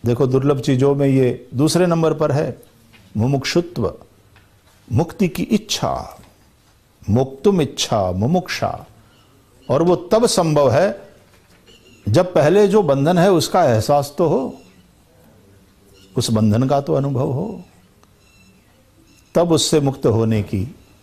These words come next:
इच्छा हम करते हैं। अज्ञान से, वासनाओं से, अविद्या से, ये सब से मुक्त होने की तब हम इच्छा करते हैं।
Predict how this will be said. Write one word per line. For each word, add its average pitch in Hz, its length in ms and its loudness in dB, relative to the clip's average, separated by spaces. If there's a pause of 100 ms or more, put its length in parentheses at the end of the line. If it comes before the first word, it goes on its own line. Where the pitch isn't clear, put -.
(220)
इच्छा 113 300 -4
हम 101 200 -2
करते 98 320 -6
हैं। 92 260 -6 (1200)
अज्ञान 120 500 0
से, 110 540 0 (840)
वासनाओं 113 720 0
से, 113 600 -2 (1160)
अविद्या 113 540 0
से, 123 300 0
ये 131 220 0
सब 165 220 -4
से - 460 -4 (240)
मुक्त 180 300 -2
होने 101 280 -2
की 98 120 -6
तब - 240 -2
हम - 160 -2
इच्छा - 280 -8
करते 135 340 -10
हैं। 135 140 -16